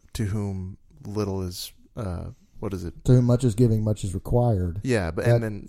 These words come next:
Speaker 2: that's very much the idea.
Speaker 1: "Faithful with little will be faithful with, with,
Speaker 2: Right.
Speaker 1: with much."
Speaker 2: So you wanna be faithful with the tithe, no matter how little you make. That's the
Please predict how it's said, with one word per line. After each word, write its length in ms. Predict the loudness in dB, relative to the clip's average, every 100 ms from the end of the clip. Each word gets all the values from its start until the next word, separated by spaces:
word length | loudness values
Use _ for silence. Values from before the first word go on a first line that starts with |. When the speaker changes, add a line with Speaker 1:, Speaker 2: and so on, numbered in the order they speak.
| -2
Speaker 2:
that's 200 | -2 2
very 220 | 2 4
much 200 | 2 0
the 100 | -2
idea. 320 | -2 -2 -2
Speaker 1:
"Faithful 320 | 0 -2 -2
with 120 | -6 -4
little 300 | -2 -2 -4
will 120 | -8
be 200 | -8 -8
faithful 440 | -6 -8 -6 -10
with, 180 | -10 -12 -4
with, 160 | 0
Speaker 2:
Right. 220 | 2 0 -4
Speaker 1:
with 180 | -8
much." 380 | -6 -8 -8 -12 -6
Speaker 2:
So 220 | 4 6
you 140 | 8
wanna 160 | 6 6
be 100 | 4
faithful 320 | 4 0 0
with 100 | 0
the 60 | 2
tithe, 440 | 4 4 4 0 -4 -2
no 140 | 2
matter 220 | 4 2 0
how 220 | 0 2
little 360 | 4 6 6
you 80 | 4
make. 320 | 2 -2 -8 -16 -14 -14 -16 -20 _ -14
That's 340 | -2 0 0
the 100 | 0